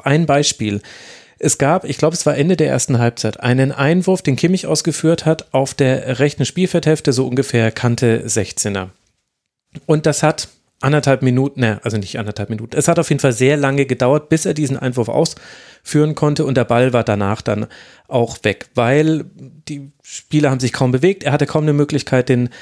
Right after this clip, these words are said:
Einwurf auszuführen. Und ich habe sowieso so einen kleinen Einwurf-Fetisch, weil die oft so schlecht sind und das war einfach nicht gut. Also da hat einfach nichts gepasst. Und jetzt gucken wir uns einfach mal einen Einwurf an von Frankreich, nämlich in der zwanzigsten Minute auf der anderen Seite,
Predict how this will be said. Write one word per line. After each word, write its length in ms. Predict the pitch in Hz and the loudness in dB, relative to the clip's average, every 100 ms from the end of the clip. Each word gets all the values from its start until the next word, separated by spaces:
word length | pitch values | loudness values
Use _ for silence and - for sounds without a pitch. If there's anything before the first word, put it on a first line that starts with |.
| - - | -18 -2
Einwurf 380 | 123 123 120 - | 0 2 0 0
auszuführen. 640 | 110 - 120 - 104 - | -2 -2 -4 -4 -6 -6
Und 400 | - 117 - - - | -6 -6 -6 -10 -12
ich 140 | - | -6
habe 100 | - | -2
sowieso 280 | 113 107 143 | -2 2 2
so 80 | 147 | 2
einen 80 | 131 | 2
kleinen 280 | 135 135 | 2 2
Einwurf-Fetisch, 800 | 123 127 131 123 - 123 123 - | 0 2 2 0 0 0 0 0
weil 80 | 117 | 0
die 120 | 113 | 0
oft 160 | 117 - | -2 -4
so 100 | 120 | -6
schlecht 340 | - 127 - | -2 -2 -2
sind 220 | - 117 123 | -2 -2 -2
und 160 | 117 | 0
das 180 | 127 - | 0 2
war 160 | 113 110 - - - - - | 0 -2 -8 -20 -20 -16 -4
einfach 380 | 127 131 113 131 | 0 0 0 0
nicht 220 | 131 - | 0 2
gut. 300 | 117 110 - _ - | 0 0 -6 _ -6
Also 160 | 120 | -2
da 120 | 123 131 | 0 0
hat 100 | 131 | 0
einfach 200 | 123 123 | 0 0
nichts 200 | 113 - | -2 -4
gepasst. 440 | - 120 - - - - - _ _ - | -6 -6 -10 -18 -20 -20 -20 _ _ 0
Und 100 | 147 | 0
jetzt 140 | 147 | 2
gucken 200 | 220 226 | 0 0
wir 60 | 185 | -2
uns 100 | 160 | -2
einfach 300 | 160 180 165 | 0 0 2
mal 240 | 156 156 | 2 2
einen 240 | 151 147 143 | 2 0 2
Einwurf 380 | 143 165 160 | 2 2 0
an 180 | 151 139 | 0 -2
von 160 | - 123 | 0 -2
Frankreich, 500 | - 214 226 131 139 | 0 0 2 0 0
nämlich 220 | 131 123 | -2 0
in 60 | 131 | -2
der 80 | |
zwanzigsten 420 | 120 135 123 - 131 | 0 -2 -2 -2 0
Minute 500 | 151 226 156 214 226 | 2 2 0 -2 -2
auf 180 | 131 - | -2 0
der 240 | 123 117 | 0 2
anderen 340 | 156 214 151 107 | 2 2 0 0
Seite, 480 | 104 107 - 185 | 0 0 0 -2